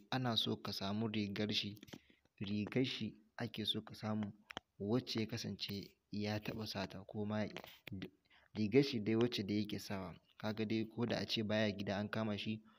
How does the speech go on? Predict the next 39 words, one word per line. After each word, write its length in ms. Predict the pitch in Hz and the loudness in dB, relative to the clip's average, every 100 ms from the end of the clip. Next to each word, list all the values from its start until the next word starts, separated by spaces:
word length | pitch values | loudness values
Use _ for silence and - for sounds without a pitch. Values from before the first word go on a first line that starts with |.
| _ | _
to 120 | - | -8
ta 140 | - 120 | -4 0
yiwu 160 | 107 | 2
dai 120 | 101 - | 2 -2
ak-, 180 | 104 - | -6 -10
akwai 260 | - - 107 | -6 -4 -2
kayan 320 | 110 110 113 | 0 2 0
shi 100 | 82 | -2
a 100 | 87 | -4
gida. 320 | 101 95 90 - - - - - | -4 -4 -6 -10 -14 -16 -14 -6
To 180 | 107 101 | -2 0
rigar 380 | 101 98 123 127 | -2 0 2 2
shi 160 | - | 2
wacce 340 | 107 110 107 101 | 0 0 -2 -4
yake 240 | 98 92 | -4 -6
sawa, 360 | 92 98 90 85 - - - 113 | -6 -6 -6 -8 -14 -20 -18 -10
rigar 400 | 104 98 92 113 | -6 -4 0 2
shi 240 | 107 104 110 _ _ _ _ _ - | 2 -2 -8 _ _ _ _ _ -10
ita 220 | 110 117 | -2 -2
za 200 | 104 113 | 0 0
ka 120 | 110 | -2
samu. 400 | 95 104 98 85 - _ - - _ | -6 -6 -6 -8 -12 _ -16 -16 _
Idan 380 | 110 95 117 127 120 | -10 -4 -2 -2 -4
ka 100 | 127 | -6
samo 500 | - 120 120 117 113 - | -2 -2 0 -2 -6 -12
sai 260 | - - 117 | -10 -2 -2
ka 120 | 110 | -2
zo 160 | 104 104 | -2 -4
ka 140 | - - | -6 -10
ajiye 260 | 98 90 95 | -10 -8 -6
ta 100 | - | -6
a 60 | 101 | -6
gabanka. 500 | 98 95 98 - - _ _ - _ _ - | -6 -6 -6 -6 -12 _ _ -20 _ _ -8
Idan 340 | 110 117 131 | 0 0 0
ka 100 | - - | -2 0
ajiye 320 | 127 98 107 - | -2 0 -2 -2
ta 100 | - | -4
a 80 | 107 | -4
gabanka, 540 | 98 95 101 98 | -4 -4 -4 -4